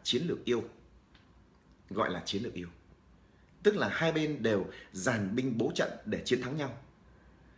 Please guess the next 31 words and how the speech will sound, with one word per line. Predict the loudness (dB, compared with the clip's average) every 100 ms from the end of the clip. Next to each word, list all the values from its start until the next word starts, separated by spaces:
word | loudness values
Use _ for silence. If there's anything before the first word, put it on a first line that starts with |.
| -2
Chiến | 2
thắng | 4 4
nhau | 4
trong | 2 0
cuộc, | -2 -4 -4
cuộc | -2
chiến | 0 0
thắng | 0
này | 0
là | 2
gì? | 2 0 -4 -10 -2
Nghĩa | 4
là | 6 4 2 -8 4
tôi | 6 6
phải | 4
lấy | 0 0
được | 0
cô. | 0 0 -6 -18 -20 -20 -20 -20 -20 -20 -20 -20 -20 -20 0
Thế | 2
và | 4 2 0 -12 -14 -2
như | -2
này, | -2 -8 -18 0
cô | 2
gái | 4 0
thì | 0
sao? | -2 -2 -4 -2
Tôi | 0 0
phải | -2
lấy | -4
được | -4
anh. | -4